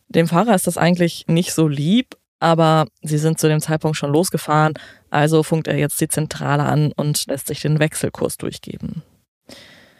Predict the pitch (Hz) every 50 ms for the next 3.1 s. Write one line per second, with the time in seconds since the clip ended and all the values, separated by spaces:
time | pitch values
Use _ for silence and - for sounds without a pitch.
0 | _ _ _ _ _ _ _ _ _ - - 175 - - 175 190 240 247 - -
1 | 180 185 190 185 180 - - - 160 165 165 160 160 170 180 - - 160 156 147
2 | 147 151 151 - - - 156 156 160 165 170 160 131 123 120 117 123 131 190 294
3 | 349 -